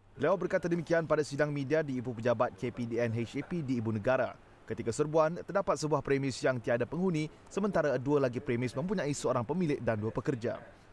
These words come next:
Hasil pemeriksaan, pelbagai barangan tiruan terdiri daripada seluar, baju dan topi berjenama dari negara China dan Bangladesh dirampas.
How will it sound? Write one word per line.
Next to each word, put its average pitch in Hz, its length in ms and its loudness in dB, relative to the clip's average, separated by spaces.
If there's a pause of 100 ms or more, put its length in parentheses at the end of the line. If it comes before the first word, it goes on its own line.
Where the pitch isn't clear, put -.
(100)
Hasil 214 320 0
pemeriksaan, 185 480 0
pelbagai 151 320 2
barangan 139 320 2
tiruan 151 320 2
terdiri 131 400 -2
daripada 120 320 2
seluar, 170 400 2 (240)
baju 113 240 -2
dan 170 240 0
topi 147 320 -2
berjenama 156 480 2
dari 120 240 2
negara 117 240 2
China 180 320 -2
dan 165 240 0
Bangladesh 120 480 0
dirampas. - 720 -2